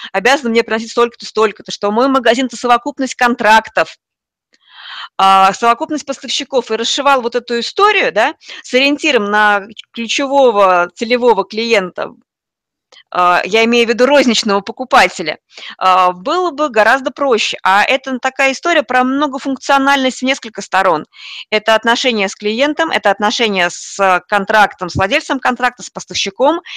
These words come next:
и это отношения с персоналом. А, вот и,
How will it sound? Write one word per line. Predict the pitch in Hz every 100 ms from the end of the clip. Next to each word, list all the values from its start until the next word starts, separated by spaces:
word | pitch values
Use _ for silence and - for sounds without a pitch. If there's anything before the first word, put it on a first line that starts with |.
| - -
и |
это | 226 226
отношения | 214 220 226 285 277
с |
персоналом. | - 220 220 214 190 110 - _ - - - - -
А, | 190 196 196
вот | 240 240 -
и, | 240 247 240 233